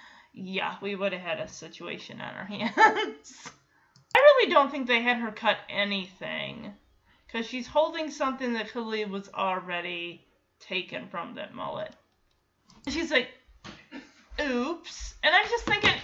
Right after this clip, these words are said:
if someone cut your, like, say you had a, you know, long hair in the back, someone cut even a section, you're gonna feel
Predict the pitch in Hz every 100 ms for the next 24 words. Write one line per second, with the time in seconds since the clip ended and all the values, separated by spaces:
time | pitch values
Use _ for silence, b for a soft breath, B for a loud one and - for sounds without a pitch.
0 | - 285 294 - 480 523 554 415 240 -
1 | 330 349 - - 233 254 262 277 - 415
2 | 415 370 302 226 - - - 233 226 202
3 | 208 220 208 214 202 185 156 - B B
4 | B - 440 494 494 - 403 339 339 330
5 | 247 - - 233 247 - - 320 349 403
6 | 440 - b b 208 208 349 494 571 587
7 | 605 494 - - 247 254 277 285 - -